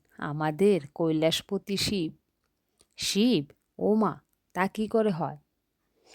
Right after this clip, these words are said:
সে যে চালচুলোহীন, বাউন্ডুলের লোক একটা, তার উপর বয়সের গাছ পাথর নেই। কচি মেয়েটাকে মা হয়ে তার হাতে তুলে দিই কেমন করে?" ঢুকরে উঠলেন মেনকা।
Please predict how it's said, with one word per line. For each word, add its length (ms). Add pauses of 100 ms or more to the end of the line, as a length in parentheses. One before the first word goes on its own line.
সে 260
যে 120
চালচুলোহীন, 880 (140)
বাউন্ডুলের 680
লোক 200
একটা, 460 (800)
তার 200
উপর 260
বয়সের 560
গাছ 320
পাথর 340
নেই। 440 (840)
কচি 260
মেয়েটাকে 640
মা 260
হয়ে 260
তার 280
হাতে 340
তুলে 300
দিই 280 (240)
কেমন 320
করে?" 320 (720)
ঢুকরে 400
উঠলেন 340
মেনকা। 520